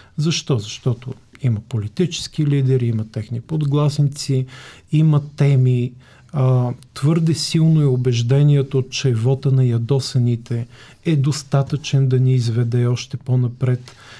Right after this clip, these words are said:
А, в един момент аз стигам до извод, че не мога да се пребори с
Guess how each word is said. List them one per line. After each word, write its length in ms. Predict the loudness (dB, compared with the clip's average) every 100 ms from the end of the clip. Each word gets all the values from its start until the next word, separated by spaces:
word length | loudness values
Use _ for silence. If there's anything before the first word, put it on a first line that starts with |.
| -20 -20 -4
А, 80 | 0
в 240 | 2 0
един 220 | 0 2
момент 380 | 2 2 2 0
аз 120 | -2
стигам 340 | -2 0 2 2
до 80 | 0
извод, 200 | -2 -2
че 160 | 0
не 120 | 2
мога 240 | 2 2 2
да 120 | 0
се 220 | -2 -4
пребори 420 | -4 -2 0 0
с 580 | -2 -4 -6 -8 -12 -14